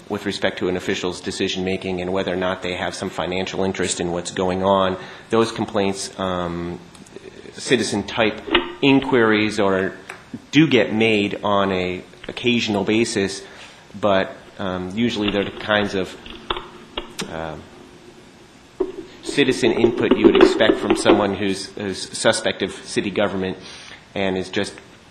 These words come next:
curious as to why someone was participating in the decision when they know for a fact that they have some kind of financial interest, which may or may not be, in fact, grounded in fact. Um, but there is no,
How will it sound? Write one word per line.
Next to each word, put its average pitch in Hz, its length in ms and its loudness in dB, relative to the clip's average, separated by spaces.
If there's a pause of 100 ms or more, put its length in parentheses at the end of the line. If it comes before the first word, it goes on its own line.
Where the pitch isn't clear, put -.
(120)
curious 101 360 2
as 98 140 -2
to 104 100 -8
why 95 200 4
someone 101 280 0
was 95 140 -2
participating 95 720 -4
in 87 80 -6
the 87 40 -10
decision 107 380 -4
when 101 120 0
they 101 120 2
know 107 180 2
for 104 200 0
a - 20 0
fact 95 300 -2
that - 100 -12
they 98 140 -2
have 98 200 0
some 92 200 -4
kind 98 200 -4
of 92 60 -6
financial 95 460 -4
interest, 92 380 -4 (440)
which 101 300 0
may 98 240 2
or 95 80 0
may 95 140 0
not 92 240 0
be, 90 120 -2
in 87 100 -2
fact, 90 360 -2
grounded 85 380 -2
in 73 100 -8
fact. 87 500 -2 (1080)
Um, 95 480 4 (140)
but 104 520 4 (140)
there 113 220 4
is 110 180 0
no, 113 480 4